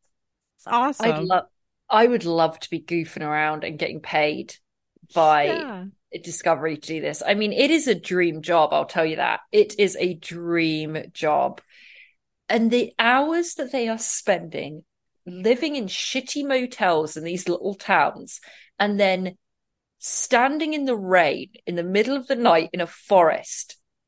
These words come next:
Speaker 2: calling out to Bigfoot. It is so much of their life. It, it, it's everything. It's every-, guys, get your eyeballs on the show. You could just have it playing and you walk in and see something and it's just amazing. I'm gonna watch more of it, Kate. I really am.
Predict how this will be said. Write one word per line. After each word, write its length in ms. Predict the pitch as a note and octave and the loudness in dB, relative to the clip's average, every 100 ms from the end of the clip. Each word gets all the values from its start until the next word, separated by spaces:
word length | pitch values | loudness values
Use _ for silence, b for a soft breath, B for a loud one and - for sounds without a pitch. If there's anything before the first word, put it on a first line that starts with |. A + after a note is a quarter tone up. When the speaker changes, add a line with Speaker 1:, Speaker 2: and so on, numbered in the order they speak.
| - | -14
Speaker 2:
calling 720 | - C4+ D4+ D4 C4+ A#3+ A#3 - | -2 4 6 6 4 0 -2 2
out 380 | F#3 D#3+ - - _ - | 4 4 2 -4 _ -6
to 140 | F#3+ | -4
Bigfoot. 580 | F3 F3+ - - - - - _ _ _ _ _ _ _ _ _ _ _ _ _ _ - | 0 -2 -4 -4 -2 -2 -10 _ _ _ _ _ _ _ _ _ _ _ _ _ _ 4
It 220 | A3 - | 4 8
is 280 | G#3 G3 - | 6 6 2
so 520 | - - - A3+ G#3+ | -6 -6 0 2 4
much 320 | G#3 G3 - | 2 0 -2
of 160 | G3+ E3+ | -10 0
their 180 | F3 E3+ | 4 4
life. 420 | D#3 D#3 D3+ - _ - | 4 4 2 -4 _ -2
It, 240 | F#3+ - - | -2 0 -2
it, 200 | F#3+ - | -2 -2
it's 240 | F#3 - - | -6 -6 0
everything. 480 | E3+ D#3 D#3 - - | 0 2 -6 -8 0
It's 220 | G3+ G3 | 0 2
every-, 300 | - F#3 F3 - | 2 2 0 2
guys, 360 | G3+ G3 F#3+ - | 4 6 2 0
get 220 | A3+ G#3 | 4 4
your 120 | G3+ | 4
eyeballs 340 | F3 F#3 F3+ E3 | 4 2 0 -12
on 60 | |
the 40 | E3 | -10
show. 140 | - | -6
You 200 | E3+ G3 | -4 -4
could 140 | G#3 A3 | -6 -6
just 200 | B3+ - - | -6 -8 -14
have 280 | - A3 A#3+ | 0 0 2
it 160 | - | -4
playing 480 | - G#3 F#3+ F3 E3 F#3 | 0 4 6 4 0 -10
and 100 | F3 | -8
you 100 | F3+ | -6
walk 380 | F3+ G3 F#3+ | 0 0 0
in 80 | G#3 | -4
and 100 | F#3 | -6
see 200 | - F#3 | -6 -8
something 460 | E3+ E3+ D#3 D#3+ D#3+ | -8 -8 -2 -2 -2
and 120 | E3 | -6
it's 140 | D3+ | -8
just 180 | - - | -12 -8
amazing. 360 | D#3+ D#3 D3+ - | -2 -2 -2 2
I'm 180 | G#3+ E4+ | 4 6
gonna 160 | G#4 | 6
watch 220 | D4 G3 - | 6 2 2
more 220 | F3+ E3 | 2 2
of 80 | D#3 | 0
it, 120 | - | -2
Kate. 280 | D#3+ D3+ - | 0 0 0
I 40 | |
really 280 | F3 E3 D#3 | -2 0 2
am. 180 | E3 D3+ | 2 2